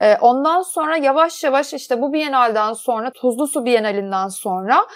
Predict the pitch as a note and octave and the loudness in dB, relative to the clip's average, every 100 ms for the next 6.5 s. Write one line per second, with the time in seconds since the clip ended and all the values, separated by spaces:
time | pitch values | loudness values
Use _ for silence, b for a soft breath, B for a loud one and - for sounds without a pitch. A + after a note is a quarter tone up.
0 | B B _ - D4 E4+ E4 D#4+ E4 D4 | B B _ 4 4 6 2 2 -2 -2
1 | C#4 D4+ D#4+ E4 D4 C#4+ D4 D4 D4+ C#4 | -2 -2 -4 -2 -2 -2 -2 -2 4 4
2 | B3 A3 G3+ G3 G#3 G#3 G3+ A#3+ C4+ C4+ | 4 4 4 2 -2 0 2 2 0 -2
3 | - D4 C#4 A#3+ G#3+ G3+ F#3 G#3 B B | -2 4 4 4 -2 0 0 -2 B B
4 | B C4 C#4 C#4+ - D4+ C#4 C4 A3+ A3+ | B 0 2 0 0 2 8 6 6 2
5 | A3 G3+ G3 F#3 F#3+ F3+ F#3 F#3 G3 F#3 | 4 4 2 -4 -4 0 0 0 -4 0
6 | F3+ F#3 - F#3+ E4+ | 0 -2 -6 -4 -4